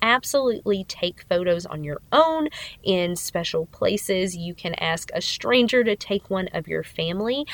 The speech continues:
But I think if it's your first trip, um, Memory Maker is a great option. Now, if you purchase Memory Maker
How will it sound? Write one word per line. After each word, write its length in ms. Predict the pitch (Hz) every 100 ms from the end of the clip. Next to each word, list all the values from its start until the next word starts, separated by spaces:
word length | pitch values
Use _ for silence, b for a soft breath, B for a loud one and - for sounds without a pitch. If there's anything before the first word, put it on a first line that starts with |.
| B B
But 100 | 226
I 100 | 220
think 240 | 233 262
if 120 | 285 233
it's 200 | 208 196
your 120 | 190
first 580 | - 185 185 214 - -
trip, 500 | - 170 196 - - B -
um, 340 | 180 165 170 180
Memory 400 | 180 190 208 202
Maker 340 | 170 165 165
is 140 | 160 160
a 60 |
great 320 | 151 147 143 -
option. 540 | - - - - - B B -
Now, 260 | 185 - _ -
if 180 | 240 269
you 160 | 294
purchase 460 | - 240 240 240 202
Memory 340 | 190 185 156
Maker 520 | 151 - - - -